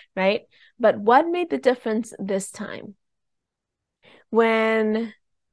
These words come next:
something pleasurable is about to happen, like, you're moving because you know that you're going to have better school district for your kids or whatever that might be, and you're in the process of moving, but maybe halfway through, you're like, "You know what?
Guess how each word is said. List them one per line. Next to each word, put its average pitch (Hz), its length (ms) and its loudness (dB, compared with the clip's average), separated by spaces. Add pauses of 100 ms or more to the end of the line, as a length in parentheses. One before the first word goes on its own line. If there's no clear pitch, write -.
(1120)
something 285 400 0
pleasurable 220 640 0
is - 160 -2
about 208 240 -4
to 202 60 -10
happen, 147 320 -6
like, 156 160 -6
you're 214 100 2
moving 269 500 0
because 226 480 -2
you 214 140 -2
know 202 300 -2
that 185 200 -2
you're 190 120 0
going 190 340 -4
to 190 360 0 (380)
have 190 540 2
better 190 220 0
school 196 220 -6
district 190 320 -8
for 190 60 -8
your 156 100 -6
kids 214 400 -4
or 185 120 -2
whatever 185 460 0
that 185 220 -4
might 165 220 -6
be, 185 320 -2 (240)
and 208 120 0
you're 220 100 4
in 220 60 0
the 202 80 -2
process 208 420 -4
of 180 120 -10
moving, 214 460 0
but 175 160 -2
maybe 190 300 -2
halfway 185 420 -4
through, 190 160 -6
you're 185 120 -4
like, 170 140 -4
"You 185 80 -6
know 185 80 -6
what? 175 260 -6